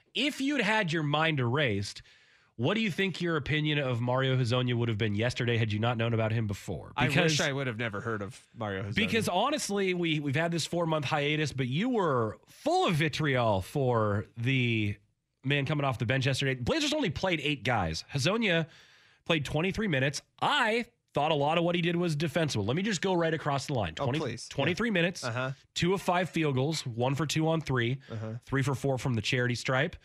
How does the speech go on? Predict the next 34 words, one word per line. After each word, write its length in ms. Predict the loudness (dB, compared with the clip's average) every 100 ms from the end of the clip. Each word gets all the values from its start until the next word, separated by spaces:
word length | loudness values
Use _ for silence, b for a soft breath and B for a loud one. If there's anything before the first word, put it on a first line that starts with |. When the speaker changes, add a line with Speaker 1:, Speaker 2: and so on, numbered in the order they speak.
| -8
Speaker 2:
Okay. 220 | -6 -6 -10
Speaker 1:
four 360 | _ 0 2 4
rebounds, 480 | 2 2 0 0 -4
two 240 | -2 0
assists, 480 | 0 0 0 -2 -8 -4
three 240 | 0 0
steals, 600 | 0 0 0 0 -4 -10 _ _ _ _ -8
two 200 | -2 -2
turnovers, 680 | 0 2 2 2 0 -2 -6
four 320 | -10 -4 -2
fouls, 540 | 0 0 2 0 -2 -8 _ _ _
eight 180 | -4 -2
points, 380 | 0 0 0 -4 -6
plus 280 | -2 -2 -4
five 420 | -2 0 2 0
on 140 | 0
the 100 | -2
plus 320 | -2 -4 -4 -4
minus. 400 | -8 -10 -12 -8
Speaker 2:
Okay. 300 | -4 -4 -6 -8
I'm, 160 | -6 -4
I'm 60 | -2
Speaker 1:
Solid 440 | 0 2 2 2
Speaker 2:
gonna, 140 | 0
Speaker 1:
game. 140 | 0 -2 -4
Speaker 2:
I'm 120 | -4 -2
gonna 280 | 0 -2
get 180 | -2 0
Speaker 1:
Solid 160 | 2 2
Speaker 2:
rid 80 | 2
of 60 |
Speaker 1:
game. 160 | 0 -2
Speaker 2:
plus 260 | -4 -4
minus. 480 | -4 -4 -2 -6 -8